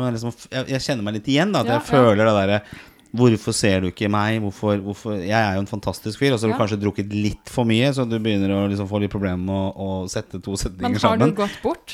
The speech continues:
Speaker 2: til de og liksom prøvd å sagt hei?
Speaker 1: Eh, nei, nei,
Speaker 2: Men, eh,
Speaker 1: nei.
Speaker 2: hvorfor kanskje de set-, sitter og tenker akkurat det samme?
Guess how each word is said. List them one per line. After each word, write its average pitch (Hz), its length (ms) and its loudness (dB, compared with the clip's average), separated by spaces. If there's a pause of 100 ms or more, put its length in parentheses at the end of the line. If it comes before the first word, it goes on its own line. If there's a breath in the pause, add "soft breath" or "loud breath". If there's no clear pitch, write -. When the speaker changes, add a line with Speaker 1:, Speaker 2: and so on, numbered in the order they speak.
Speaker 2:
til 269 160 -10
de 320 120 -6 (160)
og 254 220 -4
liksom 220 420 -8 (120)
prøvd 196 240 -10
å 185 80 -12
sagt 190 240 -14
hei? 269 200 -6 (240)
Speaker 1:
Eh, 143 760 4
nei, 139 640 -2 (240)
nei, 185 240 -4
Speaker 2:
Men, 247 180 0
eh, 247 140 0
Speaker 1:
nei. 240 160 -4
Speaker 2:
hvorfor 240 320 -8
kanskje 226 320 -6
de 214 120 -6
set-, 202 280 -12
sitter 180 320 -10
og - 20 -6
tenker 190 300 -6
akkurat 185 260 -8
det 196 140 -4
samme? 185 260 -2